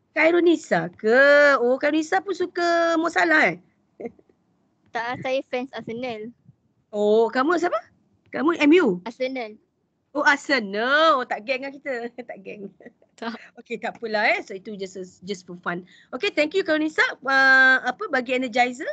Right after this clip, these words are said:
Speaker 1: untuk kawan-kawan kamu. Alright, nanti An-, Karunisa boleh buat lagi. Uh, uh, uh, by the way, Karunisa guna app apa?
Speaker 2: Saya tukar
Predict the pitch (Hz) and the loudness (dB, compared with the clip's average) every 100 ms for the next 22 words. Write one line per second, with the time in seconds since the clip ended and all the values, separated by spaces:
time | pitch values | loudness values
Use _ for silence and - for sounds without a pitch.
0 | 571 247 - 247 247 247 240 247 240 247 | -10 -14 -8 -6 -6 -8 -6 -4 -2 -4
1 | 330 554 _ _ _ 254 359 233 233 285 | -6 -10 _ _ _ -2 0 0 -2 0
2 | 254 247 - 247 240 254 233 233 240 233 | 0 -2 -8 -8 -4 -6 -6 -6 -2 -2
3 | 233 403 571 - 226 226 208 226 226 233 | -2 -4 -4 -4 -2 -2 -2 -6 -6 -2
4 | 226 233 226 226 190 233 233 269 339 339 | 0 2 2 0 -2 0 0 0 0 -2
5 | 240 226 233 240 226 233 240 233 233 220 | -4 -6 -4 -6 -6 -8 -2 -2 -2 -6
6 | 539 - _ _ _ _ _ _ _ _ | -8 -8 _ _ _ _ _ _ _ _
7 | _ _ _ _ _ _ _ _ _ _ | _ _ _ _ _ _ _ _ _ _
8 | _ _ _ _ _ _ _ _ _ - | _ _ _ _ _ _ _ _ _ -8
9 | 262 254 277 277 277 269 - 269 269 269 | -2 0 2 -2 -6 -10 -4 -4 -4 -6